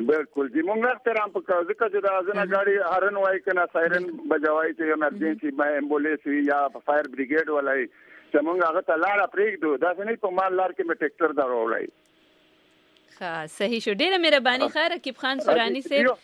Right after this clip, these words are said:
Speaker 2: جی،
Speaker 1: یو
Speaker 2: جی.
Speaker 1: موضوع، یو موضوع در کوم، بل ورځ مې پیغور ورکړی وه که نه، دا موضوع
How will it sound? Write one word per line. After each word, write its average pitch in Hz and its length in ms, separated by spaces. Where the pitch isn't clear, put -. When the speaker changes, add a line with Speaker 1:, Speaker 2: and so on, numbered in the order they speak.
Speaker 2:
جی، 233 100
Speaker 1:
یو 240 140
Speaker 2:
جی. 240 120
Speaker 1:
موضوع، 214 240
یو 220 160
موضوع 202 320
در 185 180
کوم، 202 240
بل 208 120
ورځ 196 240
مې 175 80
پیغور 190 260
ورکړی 175 360
وه 143 140
که 147 160
نه، 165 80
دا 180 60
موضوع 156 220